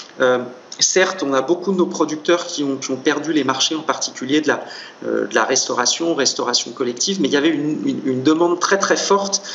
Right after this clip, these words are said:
euh, en fruits et légumes, en partie de la, de la part de la grande distribution. Donc là, on a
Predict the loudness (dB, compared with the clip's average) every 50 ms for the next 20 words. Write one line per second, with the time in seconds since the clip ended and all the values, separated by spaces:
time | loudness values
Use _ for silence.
0 | -12 -12 -12 -6 0 2 4 4 6 4 4 2 2 2 2 2 2 2 2 2
1 | 2 2 2 2 2 2 2 2 2 2 0 0 -2 -2 0 2 2 2 2 0
2 | -2 -2 -2 -2 -2 0 0 0 0 0 0 -2 -4 -2 -2 -2 0 0 -2 -2
3 | -2 -6 -4 -4 -4 -4 -2 -2 -2 2 2 2 2 2 2 0 0